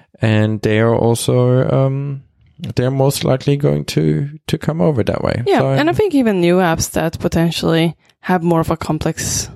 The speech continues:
Speaker 2: layout that's not necessarily available in Swift U I yet could also use something
Speaker 1: I don't
Speaker 2: like
Speaker 1: know.
Speaker 2: this.
Speaker 1: I mean, I, I, I wouldn't wanna commit to that statement before
Speaker 2: <laughs>
Speaker 1: I've spent more time with it.
Speaker 2: Yeah, yeah, fair enough.
Speaker 1: Mm.
Speaker 2: Yeah, no, I, I do think it's a bit harsh to say that. So I do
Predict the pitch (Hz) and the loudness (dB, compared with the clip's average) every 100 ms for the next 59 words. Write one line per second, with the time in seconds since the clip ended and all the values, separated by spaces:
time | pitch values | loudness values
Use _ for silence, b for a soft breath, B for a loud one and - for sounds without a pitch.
0 | - 202 185 160 160 - 165 180 170 175 | -8 0 2 2 0 -2 -2 0 0 0
1 | 160 - 160 160 156 175 190 170 160 - | -2 -2 -2 -2 -2 0 2 2 0 -4
2 | - 170 160 160 139 - - - - B | -2 -2 0 0 0 0 -2 -4 -8 B
3 | B B B - - 160 170 165 - 233 | B B B -4 -2 -2 0 0 2 2
4 | 349 - 381 - - 110 113 113 - - | 2 0 -6 -4 -2 0 0 0 -6 -10
5 | - 147 135 - - - _ - - 131 | -2 0 -2 -4 -14 -20 _ -4 0 0
6 | - 139 117 120 131 85 123 110 101 - | 0 0 0 -2 -4 -2 0 2 0 0
7 | 98 95 - 90 80 - 92 - 90 - | -2 -2 -2 -2 -2 -2 -4 -2 -2 0
8 | 240 208 233 - - - - 90 58 80 | 0 2 2 2 0 -2 -2 -2 -2 -4
9 | 90 76 50 55 339 339 330 320 349 330 | -4 -4 -6 0 2 2 0 0 0 0
10 | - 175 147 175 - _ B B B _ | 0 0 -2 -6 -12 _ B B B _
11 | _ _ - 104 - _ - 208 190 - | _ _ 0 0 0 _ -2 -2 -2 -2
12 | 269 285 269 254 254 240 226 233 208 196 | 0 0 0 0 2 2 0 -2 -2 0
13 | 170 156 139 147 147 85 131 - 156 - | 0 -2 -2 -4 -2 -2 -2 -2 -2 -2
14 | - - - - - - 175 170 165 165 | -2 -4 -6 -6 -4 -2 -2 0 0 0